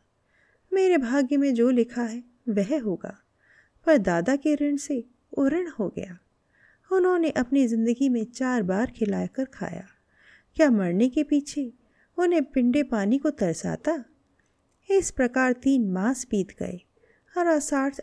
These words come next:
आ पहुंचा। आकाश में घटाएं आईं, पानी गिरा, किसान हल जुए ठीक करने लगे, बढ़ई हलों की मरम्मत करने लगा।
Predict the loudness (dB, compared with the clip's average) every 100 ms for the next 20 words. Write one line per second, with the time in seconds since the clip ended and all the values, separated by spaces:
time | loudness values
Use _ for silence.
0 | -4 -4 -6 -8 -8 -8 -10 -10 _ _
1 | _ _ _ _ -4 -4 4 6 6 2
2 | -2 0 -2 0 -2 -2 -4 -4 -6 -10
3 | _ -2 0 2 2 2 2 0 -6 -10
4 | -2 -2 0 0 0 0 0 2 2 0
5 | 0 -2 -4 0 -2 2 0 0 -4 -8
6 | -18 _ _ _ -20 -20 _ _ 4 6
7 | 6 6 2 2 2 0 0 0 0 -2
8 | -2 -4 -2 -4 0 0 0 -2 -6 -16